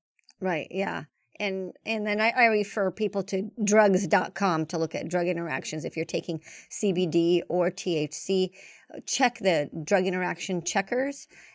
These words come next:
and, and see if your medication interacts with that. Um, what's the, you, you go looking for women's products. You mentioned, like, the mascara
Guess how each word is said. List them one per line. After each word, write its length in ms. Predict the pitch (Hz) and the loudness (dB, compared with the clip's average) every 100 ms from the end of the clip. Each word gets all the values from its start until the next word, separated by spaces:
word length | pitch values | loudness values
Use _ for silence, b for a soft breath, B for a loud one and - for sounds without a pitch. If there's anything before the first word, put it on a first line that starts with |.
| - | -2
and, 260 | 190 175 | 0 2
and 180 | 160 175 | 0 -2
see 160 | - 196 | -2 -4
if 120 | 185 | -2
your 80 | 165 | -2
medication 640 | 156 156 - 165 170 151 | -2 -4 -6 -4 -4 -4
interacts 580 | 156 147 147 151 - 160 | -4 -4 -4 -6 -8 -10
with 140 | 156 | -8
that. 260 | - - - b b b b b - | -8 -10 -12 b b b b b -2
Um, 220 | 202 381 - | 0 0 -4
what's 420 | - 214 311 480 | -6 2 2 2
the, 260 | - 240 214 | 4 4 4
you, 180 | - 240 - | 2 0 2
you 420 | 247 285 254 - | 4 4 2 2
go 320 | 233 233 226 214 | 6 6 6 4
looking 380 | 196 214 233 190 | 2 0 0 -2
for 180 | 202 175 | 0 2
women's 380 | 196 196 185 | 4 2 0
products. 360 | - 196 175 165 | 0 2 2 0
You 80 | 165 | -2
mentioned, 360 | 170 180 185 | 0 -2 -2
like, 160 | 160 - | -4 -2
the 80 | 156 | -2
mascara 1000 | 151 143 - - 247 214 208 202 196 | -4 -4 -8 -4 -2 0 2 2 0